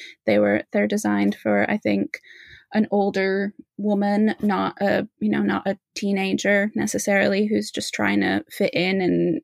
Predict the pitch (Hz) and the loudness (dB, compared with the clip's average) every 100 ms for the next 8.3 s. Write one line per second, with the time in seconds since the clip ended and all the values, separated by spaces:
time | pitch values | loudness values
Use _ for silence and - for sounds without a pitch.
0 | - 202 - 190 185 - 202 208 196 196 | -6 -8 -2 0 0 0 0 0 2 2
1 | - - - - - - - 208 208 - | 0 -4 -12 -14 -14 -10 -4 0 2 2
2 | 214 208 208 247 - 254 226 208 185 208 | 2 2 2 0 0 2 2 2 -2 -2
3 | 190 190 185 185 - 175 - 196 - _ | -2 -4 -4 -2 -2 -2 -4 -8 -12 _
4 | 180 185 180 180 202 214 202 196 185 180 | 0 2 2 2 0 0 0 2 0 -2
5 | - 202 202 196 208 196 190 196 196 202 | -4 -2 2 2 2 0 0 0 0 0
6 | 208 202 196 196 - 202 196 190 - - | 0 2 0 -4 -6 -4 -2 -4 -6 -12
7 | - - - - - 175 180 180 208 - | -20 -20 -20 -8 -2 0 0 -2 -4 -2
8 | 214 196 180 | 2 2 -2